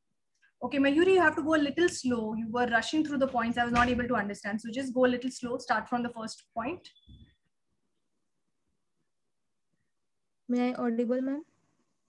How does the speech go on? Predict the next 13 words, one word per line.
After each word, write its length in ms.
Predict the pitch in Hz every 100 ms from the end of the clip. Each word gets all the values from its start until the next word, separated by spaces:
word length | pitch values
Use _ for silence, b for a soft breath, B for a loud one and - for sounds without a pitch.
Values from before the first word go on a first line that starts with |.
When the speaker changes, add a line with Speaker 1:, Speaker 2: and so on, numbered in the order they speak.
| -
Speaker 1:
You 120 | 247
are 160 | 269 302
audible. 360 | 240 240 285
Just 200 | 320 311
go 120 | 302 302
a 60 | 277
little 180 | 294
slow. 300 | 302 247 208 208
You 120 | 220
are 60 | 214
rushing 400 | 226 - 277 269
like 200 | 226 233
a 220 | 233